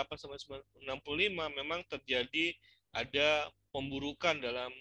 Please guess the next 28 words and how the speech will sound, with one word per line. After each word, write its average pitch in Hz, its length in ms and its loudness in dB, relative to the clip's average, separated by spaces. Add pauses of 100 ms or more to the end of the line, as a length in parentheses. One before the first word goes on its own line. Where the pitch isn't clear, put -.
kondisi 120 400 -8
perekonomian 117 480 -6
Indonesia. 110 320 -8
Jadi 104 320 -6
di 123 160 -8
situ 123 240 -8
ditandai 123 480 -6
dengan 110 240 -10
inflasi 110 560 -8
yang 107 160 -12
cukup - 320 -18 (480)
tinggi, 170 720 2 (400)
eh, 113 320 -6
investasinya 120 720 -6
rendah. 165 720 0
Jadi 156 320 0 (240)
Indonesia 151 400 2
pada 156 240 0
saat 156 160 -2
itu 185 160 -6 (240)
bergeser, 139 720 2 (800)
eh, 120 560 -2 (640)
menjadi 127 400 2
negara 139 400 0
dengan 135 240 -6
perekonomian 135 560 -4
yang - 0 -
le-, 120 160 -12